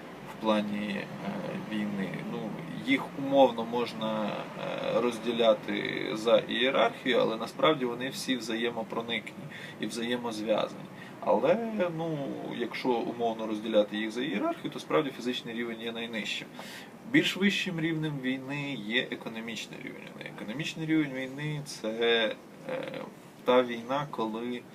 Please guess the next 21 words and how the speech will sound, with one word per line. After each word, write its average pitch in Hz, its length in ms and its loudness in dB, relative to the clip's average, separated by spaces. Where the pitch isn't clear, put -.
в 104 140 -6
народу 123 380 4
забирається 107 1040 2
його 104 440 -2
ресурси, 104 520 -6
його 107 200 0
національні 113 640 -4
багатства. 107 720 2
В - 20 -10
даному 120 380 2
випадку 113 560 -4
це - 540 -2
мова 107 300 2
йде - 200 -4
про - 200 -2
надра, 123 640 4
про 50 1300 -2
заводи, 123 800 2
про 98 460 0
знищення 113 640 -2
економіки, 120 880 0